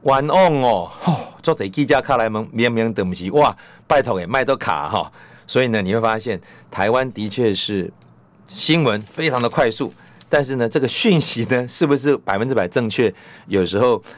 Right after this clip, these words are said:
在还没有经过查证的情况之下，有时候被张冠李戴的当事人会很困扰。那个诚信老板娘说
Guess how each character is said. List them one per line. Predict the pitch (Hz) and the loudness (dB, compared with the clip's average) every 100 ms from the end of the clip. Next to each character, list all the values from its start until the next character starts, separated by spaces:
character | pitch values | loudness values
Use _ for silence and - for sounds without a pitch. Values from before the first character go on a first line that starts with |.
| - | -16
在 | - 123 117 104 98 | -2 0 2 -2 -6
还 | - 104 | -6 -2
没 | 120 | -2
有 | |
经 | 95 117 | -2 -2
过 | 107 | -2
查 | - 92 | -2 -4
证 | 123 | -2
的 | 107 | -4
情 | - 101 | -4 -4
况 | 101 | -4
之 | 98 98 | -4 -2
下， | 101 87 - - - - | -2 -4 -12 -20 -20 -8
有 | 92 90 | -6 0
时 | |
候 | 120 | 0
被 | 131 113 | 2 0
张 | 117 117 | -2 -2
冠 | 117 | -2
李 | 107 85 | -2 -6
戴 | 101 | -4
的 | 92 | -4
当 | 104 107 | -2 -4
事 | 98 | -6
人 | 85 82 | -8 -6
会 | 107 | -6
很 | 92 78 | -8 -14
困 | - 135 95 | -2 -2 -2
扰。 | 65 - - - - | -8 -14 -20 -20 -6
那 | 107 | -2
个 | 98 95 | 0 0
诚 | 92 95 | 0 -4
信 | 98 104 | -4 -2
老 | 95 | -2
板 | 90 | -4
娘 | 82 90 | -8 -4
说 | 107 | -2